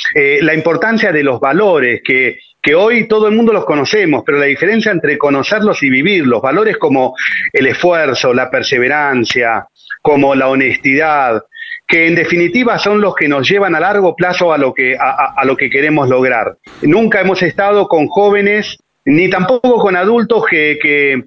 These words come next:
que digan que los valores no son importantes, que no reafirmen la importancia que tiene para la vida los valores. Bueno,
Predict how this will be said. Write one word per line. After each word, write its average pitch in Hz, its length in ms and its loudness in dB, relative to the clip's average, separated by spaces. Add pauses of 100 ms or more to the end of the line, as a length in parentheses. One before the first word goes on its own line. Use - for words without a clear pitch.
(120)
que 170 140 0
digan 208 260 0
que 175 120 -2
los 156 120 0
valores 185 360 0
no 196 180 0
son 185 160 -2
importantes, 156 760 -2
que 160 100 0
no 226 160 0
reafirmen 202 600 0
la 165 120 2
importancia 180 640 -2
que 151 100 -2
tiene 190 260 0
para 151 200 -2
la 147 120 0
vida 175 220 0
los 139 140 0
valores. 131 340 0
Bueno, 135 380 -2